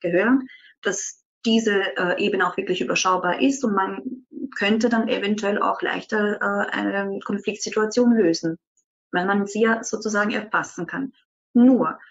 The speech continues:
auf der Beziehungsebene, also unter der sichtbaren Oberfläche, sind jetzt die verborgenen Gefühle, ähm, die Erfahrungen, die Bedürfnisse und so weiter jetzt von Safia, äh, radiallahu anha.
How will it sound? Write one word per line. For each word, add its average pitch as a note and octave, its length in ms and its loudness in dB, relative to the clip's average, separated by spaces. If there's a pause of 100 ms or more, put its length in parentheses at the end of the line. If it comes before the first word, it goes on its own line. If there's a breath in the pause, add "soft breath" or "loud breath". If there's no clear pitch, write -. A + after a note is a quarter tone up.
(460 loud breath)
auf F#3+ 140 -2
der F#3 100 -2
Beziehungsebene, B3 960 2
also G3 340 -2
unter B3 300 4
der F3+ 260 -4
sichtbaren A#3+ 600 -2
Oberfläche, G#3+ 760 -2 (760)
sind A#3 260 2
jetzt A#3+ 200 0
die B3+ 240 0
verborgenen A3+ 480 2
Gefühle, F3 680 0
ähm, F#3 580 -2 (200)
die G#3+ 60 -4
Erfahrungen, G#3+ 720 0
die - 100 -10
Bedürfnisse G#3+ 920 -2
und G#3 140 -2
so G3+ 80 -10
weiter F#3+ 260 -2
jetzt G3+ 220 -6
von G#3 260 -2
Safia, G#3 560 -2
äh, F3+ 500 -4
radiallahu F3 600 -2
anha. F3+ 340 -6